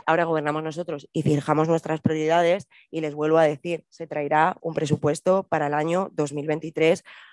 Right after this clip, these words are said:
porque es nuestra intención y porque es lo que queremos hacer. Eh, creo que decir que, que nosotros, que este gobierno no trae al pleno, mm, cre-, es curioso, ¿no?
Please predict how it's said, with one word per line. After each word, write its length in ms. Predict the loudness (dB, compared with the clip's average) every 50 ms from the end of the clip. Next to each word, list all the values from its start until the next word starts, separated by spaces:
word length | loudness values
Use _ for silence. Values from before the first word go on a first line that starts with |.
| _ _ _ _
porque 380 | 6 6 6 6 4 2 4 4
es 100 | 4 2
nuestra 240 | -2 -2 0 0 0
intención 580 | 2 2 0 0 0 2 4 4 4 2 -2 -6
y 100 | -8 -2
porque 400 | 0 0 0 0 -2 -2 -2 -2
es 80 | 0 0
lo 140 | 0 0 0
que 100 | -2 -4
queremos 380 | -4 -6 -6 -6 -6 -8 -8
hacer. 340 | -10 -4 0 0 0 0 -2 _ _ -20 -18 -18 -16 -18 -6 0
Eh, 300 | 4 6 8 8 6 4 2
creo 320 | 2 4 6 6 6 4
que 300 | 2 2 2 2 2 2
decir 440 | 2 0 0 -2 -2 -2 -2 -2 -4
que, 520 | -4 -2 -2 0 0 0 0 0 -2 -2 -4 -8 -14 _ _ _
que 120 | -6 -4
nosotros, 600 | -4 -2 -2 -2 0 2 4 6 6 6 4 2
que 80 | -2 -6
este 160 | -4 0 2
gobierno 580 | 2 4 6 6 4 4 2 -2 -6 -10 -10 -10
no 160 | -2 -2 0 2
trae 200 | 2 4 4 4
al 120 | 4 4
pleno, 460 | 2 2 2 2 2 0 -4 -6 -8 -12 _ _ _ _ _ _ _ _
mm, 1040 | -10 -8 -8 -8 -8 -8 -8 -8 -8 -8 -10 -10 -10 -10 -12 -12 -12 -14 -14 -16 -18 _ _ -10
cre-, 260 | -6 -6 -6 -6 _ _ _ _ _ _ _ _ _ _ _ _ _
es 100 | -8 -6
curioso, 360 | -4 -4 -2 -2 -2 -4 -6
¿no? 180 | -6 -6 -6 -6